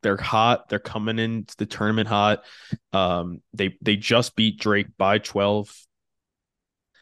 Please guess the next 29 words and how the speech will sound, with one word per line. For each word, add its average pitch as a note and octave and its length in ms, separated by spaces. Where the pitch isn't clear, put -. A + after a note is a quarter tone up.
I, A#2+ 320
I G#2+ 120
really B2 300
like A2+ 180
their A2 100
style F#2+ 340
of - 140
play. C3+ 500
They, G2 440
they G#2+ 120
can G#2+ 140
sh-, - 100
hit - 380
shots G#2+ 260
from A2 140
the G#2 80
outside. G2+ 640
They, G2+ 180
they G#2 220
protect G#2 440
the G2+ 60
basketball. F#2+ 840
They're G#2+ 160
definitely G2+ 680
a G2+ 100
Casey G2+ 460
style F#2+ 400
of E2+ 100
team. A#2+ 400